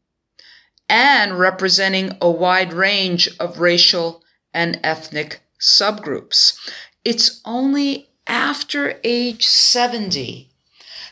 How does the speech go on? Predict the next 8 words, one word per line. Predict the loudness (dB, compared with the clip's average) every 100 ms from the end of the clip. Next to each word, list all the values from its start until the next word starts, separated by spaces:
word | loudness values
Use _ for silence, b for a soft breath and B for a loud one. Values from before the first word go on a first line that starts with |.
| B
that | -4 2
there's | 2 4
a | 6
significant | 6 4 0 0 4 4 4 2 0 2 2 0 -8 _ _ _ _ _ _ _
physiological | -4 0 2 4 6 4 4 0 0 0
decline | -2 -6 -2 4 6 6 6 2 -2 -10 _ _ _ _ _ _ _ _
in | -4 0 2
basal | 4 6 6 4 4 2 0 -18